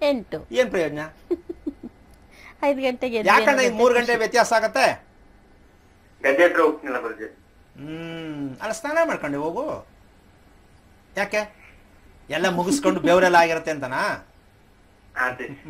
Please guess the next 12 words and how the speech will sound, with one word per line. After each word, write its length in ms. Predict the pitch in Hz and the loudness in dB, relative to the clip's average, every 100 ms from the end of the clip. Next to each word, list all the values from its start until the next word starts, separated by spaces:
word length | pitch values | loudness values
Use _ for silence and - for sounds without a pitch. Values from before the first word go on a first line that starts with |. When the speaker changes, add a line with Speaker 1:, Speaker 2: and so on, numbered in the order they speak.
| - - 127 - 135 - 123 - - 143 - 120 - - - - - 139 | -20 -20 -20 -20 -20 -20 -20 -20 -20 -20 -20 -20 -20 -20 -20 -20 -12 0
Speaker 2:
ಯಾವಾಗ್ಲೂ 420 | 143 165 170 160 | 2 4 2 2
ತಿಳ್ಕೊ, 580 | 156 143 147 151 196 - _ - _ - - | -8 -8 -4 -2 -2 -8 _ -20 _ -20 -10
ನಿನ್ನ 220 | 165 175 | -6 -6
ಜೀವನದಲ್ಲಿ 640 | 143 147 202 196 180 175 156 | -6 -4 -2 -2 -2 -2 0
ಏಳ್ಗೆ 420 | 143 175 190 180 | 0 2 2 4
ಆಗಬೇಕು 600 | 165 151 160 160 151 151 | 4 2 -2 -4 -4 -4
ಅಂದ್ರೆ, 400 | 139 139 123 - - | -2 -2 -2 -6 -12
ನಿನ್ನ 160 | 165 170 | -4 2
ಆರೋಗ್ಯ 400 | 156 175 190 190 | 4 4 2 0
ಚೆನ್ನಾಗಿರ್ಬೇಕು, 720 | 190 156 170 165 160 156 143 | -2 0 0 0 -2 -4 -4
ಇನ್ನೇನು 320 | 139 151 180 | -4 -2 0
ಅಲ್ಲ. 200 | 156 147 | 0 2